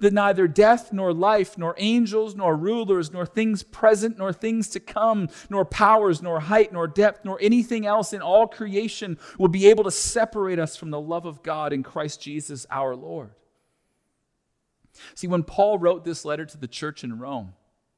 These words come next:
and he says in the letter, "Who shall separate us from the love of Christ?" His answer is a bold declaration. Who shall separate us from the love of Christ?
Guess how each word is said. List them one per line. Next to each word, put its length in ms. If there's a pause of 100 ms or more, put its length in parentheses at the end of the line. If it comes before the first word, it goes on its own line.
(920)
and 100
he 60
says 340
in 80
the 100
letter, 300
"Who 280
shall 260
separate 580
us 160
from 120
the 80
love 260
of 120
Christ?" 720 (1500)
His 200
answer 560
is 100
a 60
bold 480
declaration. 800 (1160)
Who 280
shall 240
separate 540
us 160
from 120
the 80
love 280
of 160
Christ? 600